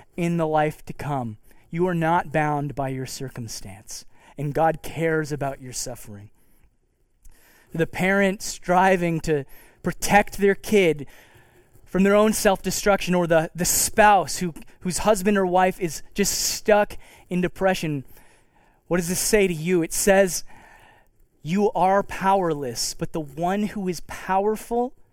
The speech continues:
to change their circumstance loves you." He loves you perfectly.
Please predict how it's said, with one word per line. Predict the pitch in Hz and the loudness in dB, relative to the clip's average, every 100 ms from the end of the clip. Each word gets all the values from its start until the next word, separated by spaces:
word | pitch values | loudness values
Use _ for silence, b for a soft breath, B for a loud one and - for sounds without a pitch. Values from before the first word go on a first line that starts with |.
| _ _ | _ _
to | - | -12
change | - - 185 202 208 | -8 -4 0 0 0
their | - 190 | 0 -2
circumstance | - 196 - 208 - 196 190 - | -2 -4 -2 -4 -4 -6 -6 -14
loves | 143 147 147 113 | -6 -4 -4 -8
you." | 117 95 _ _ _ _ _ _ _ _ _ _ | -14 -16 _ _ _ _ _ _ _ _ _ _
He | 165 165 | -6 -2
loves | 165 190 170 127 | 2 2 0 -6
you | 151 | -6
perfectly. | - 175 180 - - - 95 | -4 -2 -2 -6 -16 -20 -20